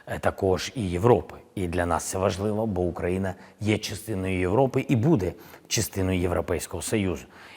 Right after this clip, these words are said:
І тому такий союз дуже важливий. Але фундамент, є багато речей. Коли ми говоримо, які пророблені формулі миру, там виписано, що таке справедливий мир для України,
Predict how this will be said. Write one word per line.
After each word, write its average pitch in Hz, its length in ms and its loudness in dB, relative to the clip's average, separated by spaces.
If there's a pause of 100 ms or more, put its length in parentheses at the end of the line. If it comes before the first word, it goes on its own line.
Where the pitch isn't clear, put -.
І - 120 -2
тому 110 300 4
такий 113 260 -2
союз 104 640 -2 (220)
дуже 110 280 4
важливий. 117 460 0
Але 110 180 6
фундамент, 110 840 2
є 120 180 0
багато 113 420 0
речей. 123 460 -8 (1120)
Коли 117 200 6
ми 117 120 6
говоримо, 110 600 4 (100)
які 117 280 4
пророблені 117 580 6
формулі 110 540 4
миру, 107 380 0 (760)
там 160 200 6
виписано, 160 460 2
що - 220 -2
таке 117 240 -4
справедливий 123 800 4
мир 107 220 -4
для 98 140 -4
України, 95 640 -8